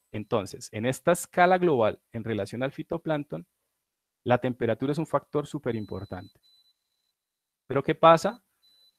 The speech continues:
si reducimos la escala? Vamos a tomar una parte de ese cuadro de, de Giuseppe y vamos a darle un zoom. Entonces, vamos a pegar un pedacito y vamos acá a ampliar esa imagen. Cuando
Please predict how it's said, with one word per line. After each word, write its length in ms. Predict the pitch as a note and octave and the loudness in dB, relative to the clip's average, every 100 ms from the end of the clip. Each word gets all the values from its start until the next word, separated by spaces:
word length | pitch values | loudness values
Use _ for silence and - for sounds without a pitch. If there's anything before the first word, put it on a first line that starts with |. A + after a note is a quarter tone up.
| _ _ | _ _
si 400 | - - E3 F3+ | -12 -4 -2 0
reducimos 520 | D#3+ B2+ A2+ A#2 B2 | 2 0 0 -4 -4
la 100 | A2 | -4
escala? 360 | - - G#2 - | -4 0 0 -2
Vamos 220 | A2+ D3+ | -4 0
a 60 | D#3+ | 2
tomar 300 | B2 A2+ A#2+ | 2 0 0
una 160 | D3 | -2
parte 400 | - D#3 D3+ - | 2 2 2 -2
de 40 | D#3 | -6
ese 140 | C#3+ | -4
cuadro 420 | - C3 C3 C3 | 2 4 4 2
de, 360 | A#2+ G2 E2 - | 0 -2 -6 -14
de 160 | A2+ F#2+ | -14 -12
Giuseppe 540 | G2 - C3 - F3+ _ _ _ _ _ _ - | -8 -2 -2 -2 -10 _ _ _ _ _ _ -6
y 120 | D3 | 2
vamos 320 | D#3 C#3+ C#3 | 4 4 0
a 100 | C3 | 2
darle 300 | B2+ B2+ B2 | 4 4 2
un 180 | A#2+ A#2+ | 0 -2
zoom. 200 | - E3 - _ _ _ | -2 -2 -2 _ _ _
Entonces, 200 | _ - | _ -10
vamos 200 | G2+ A#2 | -4 -4
a 40 | - | -4
pegar 160 | G#2 | -4
un 80 | A2+ | -4
pedacito 720 | - C#3+ D#3 E3 D#3 - F#3+ _ _ _ _ _ _ _ _ _ _ _ | 0 2 2 2 -2 -4 -8 _ _ _ _ _ _ _ _ _ _ _
y 120 | - G2+ | -12 -10
vamos 260 | G2 A2 | -8 -8
acá 460 | - _ G2+ A2 C#3 | -8 _ -6 -6 -6
a 80 | - _ _ _ - G2+ | -12 _ _ _ -10 -10
ampliar 400 | F#2+ G2 F#2+ F#2+ | -8 -8 -6 -6
esa 180 | - | -6
imagen. 400 | A#2 C#3+ C3 F#2+ - _ _ _ _ _ _ _ _ _ _ _ _ _ _ _ | -4 -2 -4 -8 -18 _ _ _ _ _ _ _ _ _ _ _ _ _ _ _
Cuando 640 | C3 C3+ C3 A#2+ A#2 A2 | 6 6 6 4 4 2